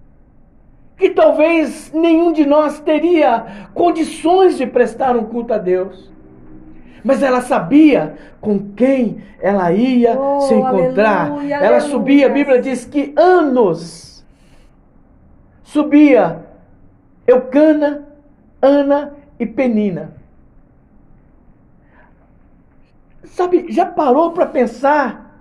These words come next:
Speaker 1: a qualidade desse culto? Como é que era entregar a Deus? Porque o nosso culto não é entregue a placas nem à igreja, mas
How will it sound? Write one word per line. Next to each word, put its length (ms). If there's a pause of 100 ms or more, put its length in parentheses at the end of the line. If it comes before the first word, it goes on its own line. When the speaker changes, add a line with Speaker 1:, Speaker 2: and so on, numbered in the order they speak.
(760)
Speaker 1:
a 60
qualidade 760
desse 280
culto? 540 (1000)
Como 200
é 60
que 260
era 640
entregar 560
a 60
Deus? 180
Porque 380 (240)
o 100
nosso 380
culto 400
não 240
é 80
entregue 760 (260)
a 140
placas 840
nem 260
à 180
igreja, 540
mas 380